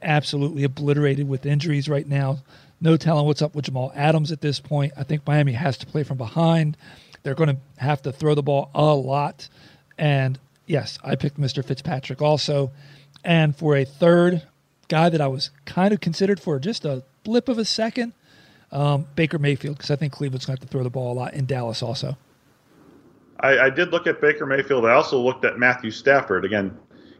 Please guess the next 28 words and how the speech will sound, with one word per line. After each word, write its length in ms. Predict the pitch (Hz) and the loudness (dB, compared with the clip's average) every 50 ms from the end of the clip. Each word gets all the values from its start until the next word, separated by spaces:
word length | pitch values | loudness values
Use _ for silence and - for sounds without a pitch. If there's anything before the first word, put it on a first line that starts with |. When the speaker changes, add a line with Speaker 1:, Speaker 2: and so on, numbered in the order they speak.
| _ - - | _ -18 0
Speaker 2:
going, 400 | 104 143 139 139 135 127 117 107 95 - | 2 4 4 4 4 2 0 -2 -4 -4
uh, 220 | 107 110 107 107 117 | -2 0 0 2 2
with 260 | 131 147 147 - - | 2 2 2 0 -4
the 360 | - 120 110 104 104 101 92 - _ _ _ _ | -6 -4 -4 -4 -4 -6 -8 -12 _ _ _ _
short-term 680 | - - - 160 143 - - - 147 131 113 107 107 | -2 2 4 4 4 4 0 -4 -2 -2 -2 -2 -4
trend 320 | - - 123 120 117 113 107 | 0 2 2 2 4 2 2
of 140 | 95 90 | 0 0
New 100 | 104 104 | 0 2
Orleans 500 | 104 107 110 110 110 104 104 98 - - - _ _ _ - - - - - - - - - - - - _ _ - | 4 4 4 4 4 2 0 -2 -4 -10 -14 _ _ _ -20 -20 -20 -20 -20 -20 -20 -20 -20 -20 -20 -20 _ _ -12
struggling 760 | - - - - - - 339 285 294 285 - 359 359 339 311 | -10 -10 -10 -12 -2 2 4 4 4 4 2 -2 -2 -2 -2
a 60 | 311 | -2
little 220 | 302 311 320 320 320 | -2 0 0 0 0
bit 180 | 349 339 339 | -2 -2 -2
in 60 | 214 | 0
their 100 | 196 190 | 0 0
secondary, 580 | 175 - - 247 233 - 208 170 143 135 120 113 | 0 2 2 2 2 0 0 2 4 4 4 4
despite 420 | 113 110 - - - 147 147 143 | 2 -2 -4 0 0 0 0 0
supposedly 600 | - - 131 - 139 139 139 131 135 117 113 113 | -4 -8 -4 -2 -2 -2 -2 -2 -6 -4 -2 -2
being 220 | 107 110 110 107 107 | -2 -2 -4 -4 0
very, 240 | 120 120 113 113 104 | 2 4 4 4 4
very 200 | 107 98 90 80 | 2 0 0 -2
good. 240 | 76 69 - - - - _ _ _ - - _ - - - - - | -2 -6 -8 -8 -12 -20 _ _ _ -20 -20 _ -20 -20 -20 -16 -8
Speaker 1:
Yeah, 140 | - 139 135 - | -8 -8 -6 -2
and 160 | 175 160 160 | 0 0 2
Fitzpatrick 540 | - 269 269 - - 220 220 175 - - 123 | 2 0 0 2 4 4 4 4 2 -2 -6
should 180 | - - 165 151 | -2 -2 0 2
not 200 | 151 147 135 - | 2 2 2 0
be 260 | 143 135 131 143 143 | -2 -2 -2 -4 -6